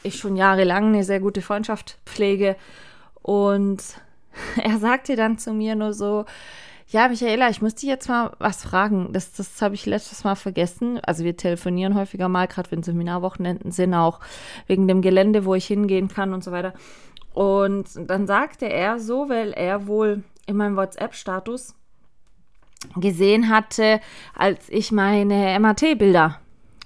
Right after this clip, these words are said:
gepostet hatte. Und da sagte <laughs> er dann so, „Jetzt muss ich dich dann doch mal was fragen.“ Sag ich, „Ja was? Frag, frei raus.“ „Ja, äh, wie soll ich sagen, hat sich das verschlechtert?“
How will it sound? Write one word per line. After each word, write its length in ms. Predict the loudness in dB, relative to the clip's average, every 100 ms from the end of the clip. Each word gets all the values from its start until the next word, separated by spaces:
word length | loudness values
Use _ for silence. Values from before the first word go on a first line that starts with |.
| -10
gepostet 640 | -4 -2 0 0 0 -4 -4
hatte. 300 | -2 -2 -2 -12 -20 -20 -20 -20 -14 2
Und 640 | 6 10 10 8 6 4 2 -8 -14 -20 -12 0
da 300 | 2 2 4
sagte 580 | 4 4 0 2 6
<laughs> 0 |
er 100 | 6 4 0 -4 -4
dann 140 | -2
so, 180 | -2 -4 -6 -18 -16
„Jetzt 160 | 0 2
muss 140 | 4
ich 120 | 2
dich 120 | -2
dann 160 | -2 0
doch 180 | 0 0
mal 200 | 2 2
was 160 | 0
fragen.“ 640 | -6 -6 -6 -4 -2 -2 -2 -10 -20 -20 -12
Sag 160 | -6
ich, 80 | -4
„Ja 100 | -2
was? 300 | 0 -2 -4
Frag, 360 | -2 2 2 0
frei 240 | -6 -4
raus.“ 440 | 0 0 0 -4 -10 -20 -20 -20 -12
„Ja, 560 | -6 -4 -2 0 0 0
äh, 460 | 2 4 4 4 0 -16 -20 -20 -20 -20 -20 -20 -20 -20 -10
wie 80 | -2
soll 140 | 2
ich 80 | 4
sagen, 420 | 8 8 6 0 -8 -20 -16 -10
hat 240 | -6 -6 -4
sich 180 | -8
das 240 | -6 -8 -6
verschlechtert?“ 1200 | -6 -4 -6 -10 -14 -16 -14 -8 -4 -4 -4